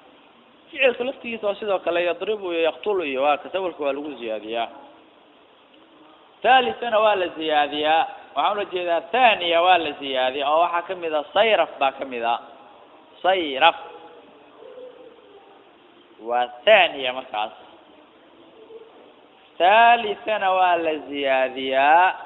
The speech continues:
Sida kathiir iyo caliim iyo qadiir iyo wixii la mid ah. Markaas waa thalitha.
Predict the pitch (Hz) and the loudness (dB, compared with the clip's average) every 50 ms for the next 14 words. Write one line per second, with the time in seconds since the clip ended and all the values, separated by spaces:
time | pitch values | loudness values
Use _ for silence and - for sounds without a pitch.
0 | - - - - - - - - - _ _ _ _ - - 180 175 170 160 143 | -18 -20 -20 -20 -20 -20 -20 -20 -20 _ _ _ _ -14 -12 -8 -6 -4 -4 -4
1 | - - 147 143 - - 170 175 185 202 202 208 214 208 208 - - - - - | -4 -6 -10 -10 -8 -6 -4 -4 -2 -2 -2 -2 -2 -2 -4 -8 -16 -20 -20 -20
2 | - - - - - - - - - - - 131 135 135 131 123 120 127 135 139 | -20 -20 -20 -20 -20 -20 -20 -20 -20 -18 -10 -6 -2 0 0 2 2 2 2 0
3 | 147 160 175 190 202 208 214 214 208 185 - - - - - - - - 123 131 | 0 -2 -4 -4 -2 -2 -2 -4 -6 -10 -18 -20 -20 -20 -20 -20 -20 -14 -10 -8
4 | 131 127 - - - - 135 139 165 185 196 208 214 208 202 190 - - - - | -8 -6 -4 -2 -2 -2 -4 -6 -10 -10 -10 -8 -8 -8 -8 -10 -12 -20 -18 -14
5 | 131 135 147 165 - - 143 135 123 117 117 113 107 107 104 98 117 151 - 170 | -10 -8 -6 -6 -6 -6 -6 -4 -4 -4 -6 -8 -10 -10 -10 -10 -12 -14 -12 -12
6 | 160 156 151 151 139 - 190 180 160 135 120 110 - - 117 | -10 -6 -6 -6 -6 -4 -2 -2 -2 -2 -4 -10 -8 -8 -8